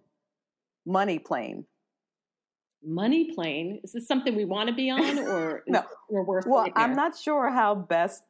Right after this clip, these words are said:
Speaker 1: to unload this film on you. Maybe I'll give you the cast first.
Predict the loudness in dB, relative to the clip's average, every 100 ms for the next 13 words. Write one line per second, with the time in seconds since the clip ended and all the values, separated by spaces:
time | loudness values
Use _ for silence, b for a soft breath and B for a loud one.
0 | -2 0 2 2 2 0 0 -4 -4 -2
1 | -2 0 -2 -2 -2 0 2 2 2 0
2 | -2 -2 0 0 -2 -8 _ -10 -8 -12
3 | -20